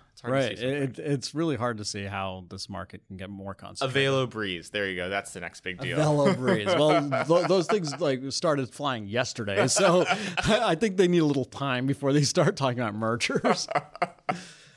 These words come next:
Speaker 2: And then there's always Sun Country.
Speaker 1: Oh, that's right. But Sun Country's got a, got a good, good gig going on there.
Speaker 2: Oh, well,
Speaker 1: So
Speaker 2: that's a cargo operation for, with it, for Amazon, for sure. But, um,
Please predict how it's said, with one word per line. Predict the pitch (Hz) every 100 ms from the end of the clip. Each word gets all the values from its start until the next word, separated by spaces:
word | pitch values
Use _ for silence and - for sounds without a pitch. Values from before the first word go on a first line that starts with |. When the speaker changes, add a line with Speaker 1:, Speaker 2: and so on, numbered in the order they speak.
| -
Speaker 2:
And | 123 151
then |
there's | 147 131
always | 123 110 -
Sun | 101 92
Country. | 98 95 92 - - 117
Speaker 1:
Oh, | 170 220 -
that's | 101 -
right. | 139 135
But | -
Sun | - 151
Country's | 214 196 147 135
got | 113 107
a, | 104
got | 107 107
a |
good, | 110 113 110
good | 107 101
gig | 123 127
going | 143 104 95
on | 95
there. | 95 - - 110
Speaker 2:
Oh, | 135 170
well, | 117
Speaker 1:
So | 107
Speaker 2:
that's | 113 101
a | 113 104
cargo | 113 113 131
operation | 107 101 98 98 - 101
for, | - 98 87
with | 104 98
it, | -
for | - 98
Amazon, | 110 147 98 98 98
for | -
sure. | - 147 - - _ _ _ _ _ _
But, | 117 107
um, | 113 110 104